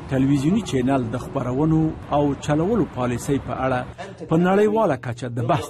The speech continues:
لپاره غږ کړی دی. خو هغه وایي د الجزیره ټلویزیوني شبکه به د هر ډول شخړو په موجودیت کې خپلو خپرونو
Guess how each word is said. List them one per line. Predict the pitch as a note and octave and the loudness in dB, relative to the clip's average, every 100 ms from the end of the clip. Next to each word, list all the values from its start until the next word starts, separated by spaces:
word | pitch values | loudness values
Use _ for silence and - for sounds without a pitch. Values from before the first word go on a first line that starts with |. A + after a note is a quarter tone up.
| C3+ | -6
لپاره | G#2 B2+ A#2+ | -4 -4 -2
غږ | B2 - | -4 -6
کړی | B2 A2+ G#2+ | -12 -12 -14
دی. | - - - - - | -18 -20 -20 -16 -4
خو | C3+ | 0
هغه | C#3 D3+ E3 | 2 2 2
وایي | F#3+ F#3+ F3 | 2 2 2
د | E3+ | 0
الجزیره | D#3 D3 E3 F3 - | 2 0 2 0 -2
ټلویزیوني | E3+ D#3 D3+ G#3 C#3 | -2 0 0 -2 -2
شبکه | B2 A#2 B2+ A2+ | -6 -6 -8 -10
به | A#2+ - - - - F3+ | -12 -18 -20 -14 -2 0
د | F3+ | 2
هر | A3+ D3 | 0 2
ډول | B2+ A#2+ - | 2 0 -4
شخړو | - F#3+ C3+ | 0 2 2
په | B2 B2+ | 2 -2
موجودیت | A#2+ A#2+ A#2 C#3 - | 0 -2 -2 -2 -2
کې | C3 B2+ - - - - - | -4 -4 -8 -14 -14 -12 -4
خپلو | D3+ C3+ G2+ | 0 0 -2
خپرونو | C3+ A#2+ A#2+ D#3 | -4 -2 2 2